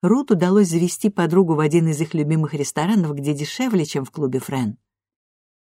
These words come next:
На двоих они заказали три разных вида пасты. Широкие бархатистые ленты со сливочным маслом и шалфеем — Тонкие длинные спагетти, присыпанные стружкой из свежих трюфелей, которые придают блюду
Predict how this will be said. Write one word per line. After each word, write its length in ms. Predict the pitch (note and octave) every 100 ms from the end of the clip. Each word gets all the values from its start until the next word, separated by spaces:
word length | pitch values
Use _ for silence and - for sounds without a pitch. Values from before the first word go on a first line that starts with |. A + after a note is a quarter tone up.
| _
На 120 | E3+
двоих 400 | D3+ C3+ E3 G3+
они 220 | D#3+ D#3
заказали 680 | C#3+ D3 D3 C#3 E3+ F3 E3 _
три 280 | E3+ F#3 F#3
разных 360 | E3+ E3 D#3
вида 240 | D#3+ D#3 E3+
пасты. 480 | D#3+ A#2 - - - _ _ _ _ _ _ _ _ _ _
Широкие 540 | - D#3 C#3+ C3+ D3
бархатистые 760 | C#3 C#3+ C#3 - C#3 - C#3+ C#3
ленты 340 | D3 D3 C#3
со 140 | -
сливочным 640 | C#3 - C#3+ C#3 - D3 C#3
маслом 360 | C#3+ - C#3
и 20 |
шалфеем — 720 | C3 D3 B2 - F3+ G#3 G3+ - _ _ _ _ _ _ _ -
Тонкие 420 | A3 C4+ B3 G3
длинные 460 | D3+ E3 F#3 E3+ D3
спагетти, 580 | - D3+ C#3 F3+ - D#3+
присыпанные 640 | D#3+ D3+ F#3 D#3+ D#3 C#3
стружкой 480 | - D#3+ D#3 - C#3
из 80 |
свежих 400 | - C#3 C3+ C3
трюфелей, 540 | - F3+ A3 G3+ G3 F3+
которые 400 | F3+ F3 E3+ E3
придают 440 | D#3+ D3 D3+ D3+
блюду 400 | C#3 D#3+ F#3+ D3